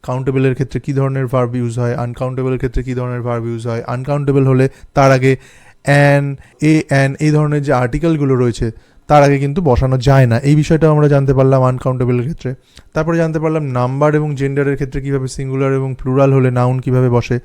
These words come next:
তারপরে মেল, ফিমেল, কমন, নিউটার এই ভে-, এই ধরনের জেন্ডারগুলোর ক্ষেত্রে নাউনের ব্যবহার, সেন্টেন্সের মধ্যে নাউনের রোল কীভাবে চেঞ্জ হচ্ছে সেই বিষয়টাও কিন্তু আমরা জানতে পারলাম।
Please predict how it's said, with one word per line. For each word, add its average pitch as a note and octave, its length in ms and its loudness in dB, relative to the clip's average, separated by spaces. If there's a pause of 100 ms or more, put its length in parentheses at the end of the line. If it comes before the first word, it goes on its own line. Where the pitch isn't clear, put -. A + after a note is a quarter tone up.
(420)
তারপরে C3 240 0
মেল, C#3+ 440 2
ফিমেল, C3 540 -4
কমন, B2+ 440 -6
নিউটার B2 480 -4
এই D#3+ 120 2
ভে-, D#3+ 200 0
এই D#3 160 2
ধরনের D3+ 320 0
জেন্ডারগুলোর C3+ 560 0
ক্ষেত্রে C3+ 280 -4
নাউনের B2+ 340 -2
ব্যবহার, A#2+ 360 2 (240)
সেন্টেন্সের E3+ 600 0
মধ্যে E3+ 260 2
নাউনের D3+ 560 0
রোল B2+ 420 6
কীভাবে D3+ 340 2
চেঞ্জ C#3 280 -2
হচ্ছে C3 300 -2 (260)
সেই D#3 200 2
বিষয়টাও D3+ 360 0
কিন্তু C#3 240 -4
আমরা D3 180 -2
জানতে A2+ 280 0
পারলাম। A2+ 300 -2